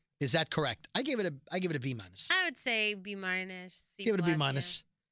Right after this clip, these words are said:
Speaker 2: yeah.
Speaker 1: I wrote, I gave it a B minus.
Speaker 2: Yeah.
Speaker 1: Uh, let's see if we got any. Oh, yeah, uh, oh, Todd Ubben.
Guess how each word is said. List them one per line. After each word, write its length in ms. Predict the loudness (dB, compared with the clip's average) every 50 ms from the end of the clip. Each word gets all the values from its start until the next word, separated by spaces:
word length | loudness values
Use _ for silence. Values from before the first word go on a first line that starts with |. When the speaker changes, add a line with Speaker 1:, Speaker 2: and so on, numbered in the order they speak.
| _ _ _ -2
Speaker 2:
yeah. 80 | 2 2
Speaker 1:
I 20 | 4
wrote, 100 | 4 4
I 120 | 2 2
gave 100 | 2 2
it 60 | 2 2
a 40 |
B 80 | 0 0
minus. 420 | -2 -2 -2 -2 0 0 0 0
Speaker 2:
Yeah. 100 | 0 -4 -8 _ -2
Speaker 1:
Uh, 640 | 0 2 2 2 2 2 2 2 2 2 2 2 0
let's 200 | 0 0 2 2
see 600 | 2 2 2 2 2 2 2 0 -2 -2 -4 -4
if 80 | -4
we 60 | -4
got 100 | -4 -4 -4
any. 100 | -4 -4
Oh, 200 | -2 -4 -4 -4 -2
yeah, 840 | -4 -4 -4 -4 -6 -4 -4 -2 -2 -2 -2 -2 -2 -2 -2 -2 -4
uh, 40 | -6 -8 _ _ _ _ _ _ _ 2 2
oh, 140 | 2 4 2 2
Todd 360 | 4 4 6 6 6 4 2 0 _ 2
Ubben. 260 | 2 2 2 0 -2